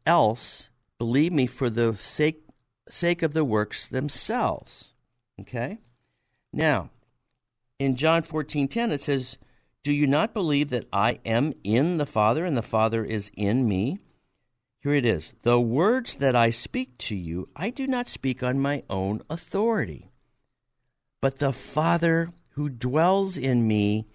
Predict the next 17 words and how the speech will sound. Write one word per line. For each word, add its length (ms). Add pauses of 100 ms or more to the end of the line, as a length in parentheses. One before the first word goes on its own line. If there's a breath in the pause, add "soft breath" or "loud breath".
(420 soft breath)
does 640 (280)
the 480 (240 soft breath)
works." 880 (1500)
Do 120
we 220
live 240
like 280
this? 520 (800)
What 180
would 140
happen 400
if 180
we, 240 (220)
um, 280
basically 840 (260 soft breath)
applied, 760
and 220